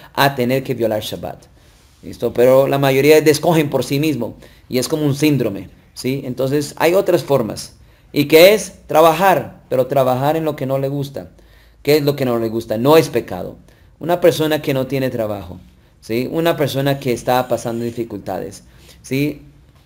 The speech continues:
Tiene que a veces trabajar de cosas desde abajo,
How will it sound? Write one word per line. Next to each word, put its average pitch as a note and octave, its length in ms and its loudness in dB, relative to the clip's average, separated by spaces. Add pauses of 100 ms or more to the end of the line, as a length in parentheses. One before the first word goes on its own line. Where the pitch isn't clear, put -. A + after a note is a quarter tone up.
(280)
Tiene E3+ 320 0
que E3+ 240 2
a D3+ 100 4
veces D3 320 0
trabajar C3 640 -2
de C3 160 -4
cosas A#2 320 -6
desde A#2+ 240 -4
abajo, A#2+ 360 -6